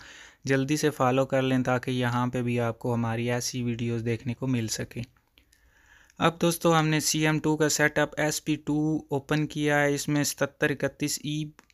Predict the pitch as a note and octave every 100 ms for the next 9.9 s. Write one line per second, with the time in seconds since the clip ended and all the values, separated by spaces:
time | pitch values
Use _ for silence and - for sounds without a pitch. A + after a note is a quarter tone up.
0 | - C3+ C3+ - D3 D3+ D3+ D3 C3+ C3
1 | C3+ C3+ - C3+ D3 - - C3+ - C#3+
2 | - D3 C#3+ D3 C3 C3+ D3 C#3+ C#3+ C3+
3 | D3 D3 _ _ _ _ - - C3+ C#3
4 | C#3 C3 C3 - - - C3 C#3 C#3 C#3+
5 | - D3 C#3+ - D3 C#3+ C3+ C3+ _ _
6 | - _ _ - D3+ - D#3+ D#3 D#3 D#3
7 | D3+ D3 D3 C#3+ - C#3 C#3 C3+ - C3
8 | C3+ C#3 C3+ B2+ B2 B2 C3+ C3 B2+ C3
9 | C3 B2+ B2+ B2 - A#2 - A#2+